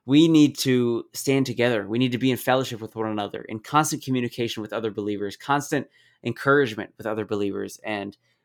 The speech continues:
we want to be that encouragement for you here in this podcast, um, but even in, in personal messaging. If you guys have any, anything that you're going through that you're trying to work through, any encouragements, any questions, any comments, anything like that,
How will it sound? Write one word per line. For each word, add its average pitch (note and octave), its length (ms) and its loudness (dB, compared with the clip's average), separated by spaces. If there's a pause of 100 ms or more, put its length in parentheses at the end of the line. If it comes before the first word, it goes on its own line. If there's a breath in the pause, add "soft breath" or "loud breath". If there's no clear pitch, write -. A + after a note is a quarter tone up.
we G3 420 4
want C3 220 0
to C3+ 60 -4
be C3+ 160 0
that C3 140 2
encouragement A#2+ 500 -2
for A#2 100 -8
you A#2 300 0
here C3+ 180 4
in C#3+ 100 4
this A#2 100 -2
podcast, D3+ 600 4 (400 soft breath)
um, A#2+ 240 4
but C3+ 120 2
even F3 500 2
in, C#3 240 0
in C3+ 200 -2
personal C#3+ 380 -4
messaging. A#2 400 -4
If G#2 80 -8
you C#3+ 80 2
guys D#3 180 2
have C3+ 140 0
any, C#3 340 2 (380 soft breath)
anything D3 380 2
that C3 40 0
you're A#2 100 0
going D3 300 2
through D#3 160 0
that D3 60 0
you're A2+ 100 -4
trying C3 200 -2
to A2+ 80 2
work C3+ 200 -2
through, D3 300 0
any A#2+ 180 0
encouragements, C#3+ 640 -2
any G#2+ 140 -8
questions, D3 440 -4
any G#2+ 140 -4
comments, C#3+ 520 0
anything E3 340 0
like B2+ 200 -2
that, G#2 260 -2